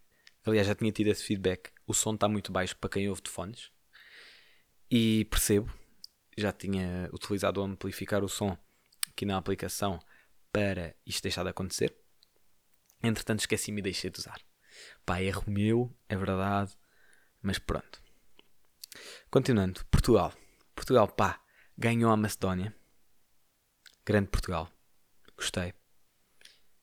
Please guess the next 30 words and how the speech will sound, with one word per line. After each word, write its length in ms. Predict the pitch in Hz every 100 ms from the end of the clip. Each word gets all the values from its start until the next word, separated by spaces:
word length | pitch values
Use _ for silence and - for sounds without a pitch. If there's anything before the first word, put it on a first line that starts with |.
| -
E 680 | 95 95 95 95 92 92 90
também 260 | 104 107 107
já 140 | 104
tive 180 | - 98
feedbacks 460 | - 101 104 101 -
que 60 |
não 140 | 104 104
gostam 280 | 104 -
quando 220 | 104 107 104
eu 40 |
falo 220 | - 104
muito 320 | 107 117 117
sobre 240 | - 113 -
futebol. 400 | - - 110 95 - - - - -
Mas, 340 | 127 117 104
pá, 240 | - - 92
é 120 | 92
assim. 340 | 92 - 95 - _ _ _ _ _ _ _ _ _ _ - - -
Portugueses, 760 | - - 120 117 107 - - - - _ _
portugueses, 640 | - - 117 95 - - - _ _ _ _ _
que 80 | 113
andam 160 | 110 110
aí 60 |
na 120 | 107
casa, 400 | 104 98 87 85 -
onde 100 | 107
é 60 | 104
que 60 |
estão? 220 | - 92 82 _ _ _ - - _ _
Orgulho, 560 | 101 107 131 131 113